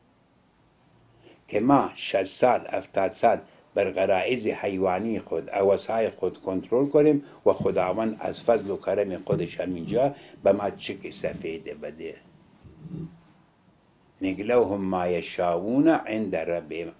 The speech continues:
هر چی که می‌خوایی اونجا پیش پروردگار تثبت می‌ده. خدا قادر بر هر چیزه. تمام کائنات او خلق کرده.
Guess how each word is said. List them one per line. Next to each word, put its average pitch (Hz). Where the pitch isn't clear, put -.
هر -
چی 104
که -
می‌خوایی 98
اونجا 104
پیش 95
پروردگار 90
تثبت 80
می‌ده. 76
خدا -
قادر 95
بر 82
هر 82
چیزه. -
تمام 104
کائنات 92
او 90
خلق 76
کرده. 73